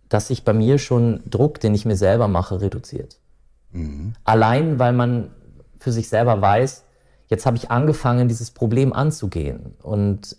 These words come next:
Speaker 1: ich beschäftige mich mit mir selber, mit den Themen, die mich bewusst oder unterbewusst, äh, beschäftigen.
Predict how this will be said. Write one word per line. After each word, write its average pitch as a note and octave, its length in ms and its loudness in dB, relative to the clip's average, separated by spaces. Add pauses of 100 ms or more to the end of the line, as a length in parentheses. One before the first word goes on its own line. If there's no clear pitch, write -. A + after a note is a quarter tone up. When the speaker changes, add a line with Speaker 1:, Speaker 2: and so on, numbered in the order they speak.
(140)
Speaker 1:
ich - 160 -12
beschäftige C3 520 0
mich A2 320 -2 (440)
mit A2+ 160 0
mir A2 180 4
selber, G#2+ 560 2
mit G2+ 220 -4 (200)
den G#2 400 -2
Themen, B2 460 2 (340)
die A2+ 80 2
mich A#2 380 0
bewusst A#2+ 400 2
oder G#2 220 4
unterbewusst, G#2 840 0
äh, F#2+ 180 2
beschäftigen. - 640 -2